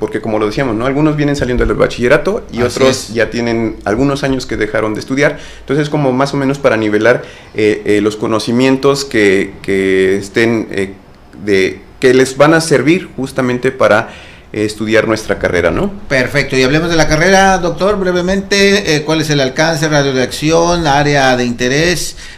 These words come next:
Speaker 2: para que quienes estén analizando? Pues es una carrera diferente, ¿no? No es de las convencionales que hay acá.
Speaker 1: Claro, sí, este, nuestra carrera, como lo mencioné, es licenciatura en Patrimonio Histórico, Cultural y Natural.
Speaker 2: Ajá.
Speaker 1: Y bueno, está enfocada justamente en estudiar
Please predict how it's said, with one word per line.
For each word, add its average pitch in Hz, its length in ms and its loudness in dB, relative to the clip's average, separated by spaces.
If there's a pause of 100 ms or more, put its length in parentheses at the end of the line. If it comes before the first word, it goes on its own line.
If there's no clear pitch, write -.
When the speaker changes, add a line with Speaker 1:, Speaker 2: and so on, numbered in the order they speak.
Speaker 2:
para 120 300 2
que 120 600 0
quienes 120 360 -2
estén 131 240 -4
analizando? 131 560 -2
Pues 165 120 -10
es - 40 -12
una 202 160 -4
carrera 156 260 -2
diferente, 127 540 -2
¿no? 127 180 -2
No 139 160 -2
es 143 100 -4
de 143 80 -2
las 110 160 0
convencionales 110 640 -6
que 123 120 -2
hay 120 120 0
acá. 117 380 -6
Speaker 1:
Claro, 170 320 6
sí, 175 380 2
este, 123 960 2
nuestra 139 420 0
carrera, 180 480 4
como 131 180 0
lo 127 120 0
mencioné, 139 400 -2
es - 160 -4 (220)
licenciatura 131 520 -4
en 147 80 0
Patrimonio 123 420 -2
Histórico, 123 440 -6
Cultural 110 420 -2
y 107 60 -4
Natural. 113 400 0
Speaker 2:
Ajá. 147 500 -4
Speaker 1:
Y 147 200 0
bueno, 120 360 4
está 135 640 4
enfocada 120 600 2
justamente 117 920 -2
en 101 180 -2
estudiar 123 720 2